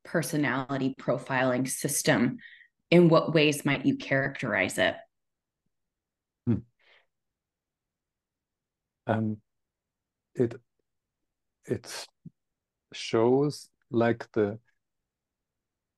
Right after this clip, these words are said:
Speaker 2: I said, Q R code before, or, yeah, the, the barcode on the product that you are,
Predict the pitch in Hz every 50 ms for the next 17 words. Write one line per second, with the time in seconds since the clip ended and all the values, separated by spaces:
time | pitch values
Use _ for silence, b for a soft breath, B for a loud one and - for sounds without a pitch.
0 | _ _ _ - 127 113 - - - 120 110 104 - _ - - _ _ _ _
1 | _ - - 123 110 117 120 127 127 - - 127 127 123 120 - 107 - - -
2 | 104 104 110 113 113 117 117 - - 117 107 107 104 104 104 113 - - 90 -
3 | _ 123 117 131 151 151 - - - 147 - 160 156 151 131 - 117 110 101 104
4 | 123 135 _ _ _ _ _ _ _ _ _ _ _ _ _ _ _ - 123 110
5 | - - 117 110 120 139 135 - - - 123 120 120 123 117 120 - _ _ -
6 | 120 113 113 107 110 - - 123 117 113 113 110 113 - - 110 101 - 113 107
7 | 107 101 104 101 -